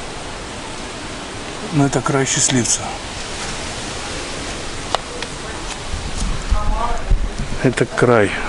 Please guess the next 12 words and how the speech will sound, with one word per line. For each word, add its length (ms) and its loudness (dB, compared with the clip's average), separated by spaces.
уже 180 4
край 260 4
Счастливца. 580 4
Здесь 320 6
уже 200 4
начинаются, 680 4
идут 440 4
пионерские 460 6
лагеря, 360 6
бывшие 400 4
базы 380 2
отдыха. 480 4